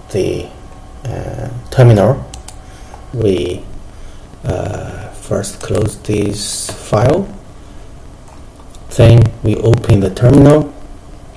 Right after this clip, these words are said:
Open new terminal, open new terminal. We just type voila,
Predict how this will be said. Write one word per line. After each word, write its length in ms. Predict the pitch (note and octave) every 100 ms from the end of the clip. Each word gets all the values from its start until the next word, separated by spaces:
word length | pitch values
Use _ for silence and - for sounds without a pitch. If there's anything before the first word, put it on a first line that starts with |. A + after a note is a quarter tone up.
| - - - - - -
Open 280 | A2 G#2+ F#2+
new 120 | G2+
terminal, 460 | G#2 G#2+ G2+ G#2+ A2
open 340 | - - G2
new 120 | G2
terminal. 520 | G#2 A2 G#2+ G#2+ A#2 - - - - - - - - -
We 140 | F#2+ - -
just 580 | A#2+ A2 G2+ - - - - -
type 500 | A2 G2 G2 G2+ - - - - - - - - - - - - - - - - -
voila, 720 | A2 G#2 G2+ F#2+ G#2 C3+